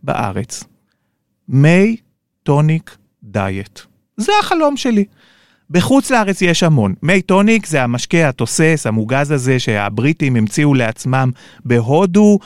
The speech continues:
זה היה תערובת של, אה, סודה וכינין שהם היו צריכים כדי להילחם במלאריה, ואז הם גילו שזה הולך נהדר עם ג'ין, ונולד הג'ין טוניק, שמחה גדולה. אז מי טוניק יש לנו בארץ, טעימים מאוד, זה טעים אפילו בתור משקה קל,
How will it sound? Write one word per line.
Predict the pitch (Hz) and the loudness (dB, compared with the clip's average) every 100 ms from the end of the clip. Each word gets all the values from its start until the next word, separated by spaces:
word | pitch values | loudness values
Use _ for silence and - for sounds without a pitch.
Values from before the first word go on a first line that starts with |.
| - - | -12 -6
זה | 120 | -4
היה | 117 127 127 117 110 | -2 -2 -2 -2 -4
תערובת | 117 110 120 135 127 | -2 -2 -2 -2 -2
של, | - 117 104 | -2 -2 0
אה, | 101 | -4
סודה | - 143 147 135 113 | -2 0 0 -2 -2
וכינין | 110 104 - 117 110 165 202 | -2 -2 -2 0 2 4 4
שהם | 190 127 113 | 2 0 -2
היו | 113 | -2
צריכים | - 113 135 139 | -4 -6 -4 -4
כדי | 113 107 | -2 -2
להילחם | 113 110 - 131 | -2 -4 -4 -6
במלאריה, | 123 113 113 127 190 226 247 240 - - - | -4 -4 -2 -2 -2 0 0 -2 -14 -14 -4
ואז | 170 156 | -2 -2
הם | 139 | -2
גילו | 120 165 | 2 2
שזה | 175 113 | 0 -2
הולך | 113 131 - | -2 -2 -2
נהדר | 120 110 127 | -4 -2 -2
עם | 113 110 | -4 -2
ג'ין, | 147 262 254 208 _ | 0 0 0 -4 _
ונולד | 170 208 - 123 131 139 117 | -2 -2 -2 -4 -2 -2 -4
הג'ין | 107 127 | -2 -2
טוניק, | 113 185 214 196 | 0 0 2 0
שמחה | - 123 - 123 | -2 -6 -4 -6
גדולה. | 117 113 101 - _ _ _ - - _ - | -2 -4 -4 -10 _ _ _ -20 -20 _ -6
אז | 117 107 101 - - | -4 -4 -10 -10 -2
מי | 247 | -2
טוניק | 294 151 127 190 | 0 -2 0 -2
יש | 247 240 | -2 0
לנו | 202 147 | 0 0
בארץ, | 110 131 208 - | 0 -2 -2 -4
טעימים | - 156 135 139 | -2 0 2 2
מאוד, | 120 - 95 156 | 2 0 -2 0
זה | 175 | -2
טעים | - 196 269 | 0 0 0
אפילו | 262 233 226 | 0 0 2
בתור | 208 170 | 2 0
משקה | 151 - - 127 | 0 -2 -4 -6
קל, | - 92 | -4 -6